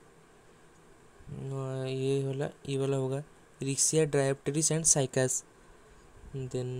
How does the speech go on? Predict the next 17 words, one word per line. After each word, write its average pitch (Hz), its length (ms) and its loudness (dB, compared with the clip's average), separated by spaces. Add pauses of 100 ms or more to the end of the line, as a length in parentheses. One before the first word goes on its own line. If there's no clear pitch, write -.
(120)
ये 139 80 2
वाला 139 140 6 (140)
कॉज 143 260 4
लिखा 143 200 -2
है, 156 180 4
आप 156 100 -4 (360)
पढ़ 127 140 0
लीजिए, 127 240 -2
the 135 220 2
male 143 280 4
gamete 151 280 2 (460)
of 139 160 0
bryophyte 143 500 4
are 156 100 4 (120)
biflagellate 139 720 2
and 143 220 0
those 143 220 4